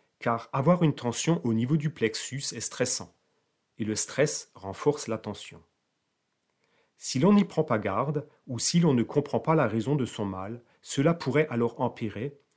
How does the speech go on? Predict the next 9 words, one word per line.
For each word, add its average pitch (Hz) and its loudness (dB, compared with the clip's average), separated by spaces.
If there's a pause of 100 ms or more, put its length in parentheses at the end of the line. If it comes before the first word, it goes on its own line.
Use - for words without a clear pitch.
(240)
avec 110 -4
crise 190 0
de 160 2
panique, 110 -4 (320)
insomnie, 131 2 (360)
voire 101 -4
dépression. - -6 (3250)
La 127 2
respiration 131 2